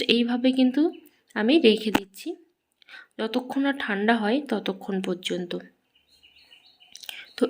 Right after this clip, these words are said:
এইভাবে আমি রেখে দিলাম। এবার এক ঘন্টা বাদে আমি ফিরে আসছি আর দেখাবো আমি তোমাদেরকে ঠিক কীভাবে রুটিগুলোকে আমি সংরক্ষণ করছি। তো এই যে দেখো আমার এক ঘন্টা বাদে আমি ফিরে এসেছি, এক ঘন্টা নয় তার থেকেও বেশি টাইম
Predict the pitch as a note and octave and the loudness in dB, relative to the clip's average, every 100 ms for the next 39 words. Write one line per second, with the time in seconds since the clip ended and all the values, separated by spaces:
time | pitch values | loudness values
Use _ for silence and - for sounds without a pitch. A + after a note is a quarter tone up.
0 | G#3+ A3+ A#3 A3+ B3 A#3 A#3+ A3 G3+ A3 | 6 6 6 4 4 6 4 4 2 2
1 | A3 B3 E4+ - - - _ A3 A3+ G3+ | 2 2 2 -4 -16 -18 _ 0 4 4
2 | G#3 G#3 C4 C4 B3+ G#3 G3 A3 A3+ A#3+ | 2 2 6 6 6 4 4 4 4 4
3 | A#3+ G#3 G#3 G3+ G3 - G#3+ G#3 F#3+ F#3+ | 2 0 2 2 0 -2 -2 0 -4 0
4 | A#3 A#3+ A3 G#3+ G#3+ G3 F#3+ G3+ B3 B3 | 2 4 4 2 0 0 0 0 0 0
5 | B3+ - - A#3+ B3+ A3+ G#3+ G3 G3+ G3 | -2 -4 -2 2 4 6 4 2 0 0
6 | G#3 G#3 G#3+ G#3 D4+ - - - - A#3 | 0 2 2 2 2 0 -12 -14 -4 -2
7 | G3+ F#3+ F#3+ B3 B3+ G#3+ F#3 - F#3 F#3+ | 0 0 0 2 2 0 -4 -6 -8 -8
8 | - _ _ _ _ _ - - - - | -12 _ _ _ _ _ -20 -16 -14 -4
9 | B3 A#3 B3 C4 B3+ B3+ D4 C4+ A#3 A3 | 8 10 10 8 6 6 6 8 6 4
10 | - B3 B3+ C4 A#3+ G#3+ A3 A#3 A#3+ A#3 | 2 4 6 6 4 4 6 6 4 2
11 | G#3 G#3+ G#3+ C#4+ B3 G3 G#3+ A3 B3 A#3+ | 4 2 2 4 4 2 0 4 6 6
12 | D#4+ C#4 G#3 - A3 B3 A#3 G3+ - - | 4 2 0 -2 -2 2 2 2 0 -2
13 | G#3 | 2